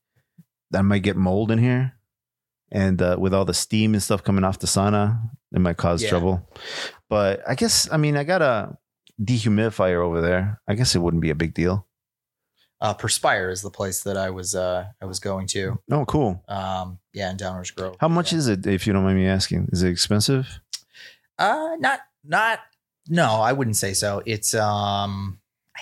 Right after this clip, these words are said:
Speaker 2: think it's rough. You could get a membership for roughly, like, a hundred dollars.
Speaker 1: Hmm.
Speaker 2: And, um,
Speaker 1: Like
Speaker 2: I mean,
Speaker 1: a
Speaker 2: you're there for forty minutes, so
Speaker 1: Mm-hmm.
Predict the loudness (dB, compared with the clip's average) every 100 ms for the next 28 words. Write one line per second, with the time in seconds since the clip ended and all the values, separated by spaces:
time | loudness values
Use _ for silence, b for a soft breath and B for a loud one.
0 | -12 -10 -6 -4 -4 -4 -2 -2 -4 -8
1 | -8 -6 -2 -2 -2 -4 -4 -4 -2 -2
2 | -4 -12 -10 -6 -4 -4 -4 -4 -4 -4
3 | -6 -10 _ _ _ _ _ _ _ _
4 | _ _ _ _ _ _ -14 -2 0 0
5 | -4 -4 -2 -4 -6 -14 -8 -8 -4 -4
6 | -2 -2 -2 -2 -4 -6 -6 0 2 2
7 | 0 -2 -2 -2 0 0 -4 -4 0 0
8 | 0 0 0 -2 -4 -4 -2 -2 -4 -6
9 | -4 -2 0 2 4 2